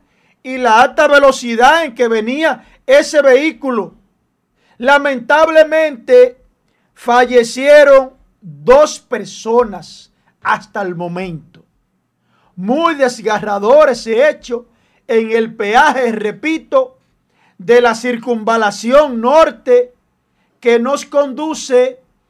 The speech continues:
a Villa González y nos conecta con Puerto Plata.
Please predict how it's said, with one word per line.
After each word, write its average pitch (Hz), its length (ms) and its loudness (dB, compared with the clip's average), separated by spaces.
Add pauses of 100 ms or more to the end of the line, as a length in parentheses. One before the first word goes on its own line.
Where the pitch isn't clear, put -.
(260)
a 277 220 2
Villa 285 300 -4
González 269 800 -2 (840)
y 311 460 -8 (640)
nos 262 300 -2
conecta 262 880 -6 (360)
con 285 400 2
Puerto 240 480 0
Plata. 220 720 -2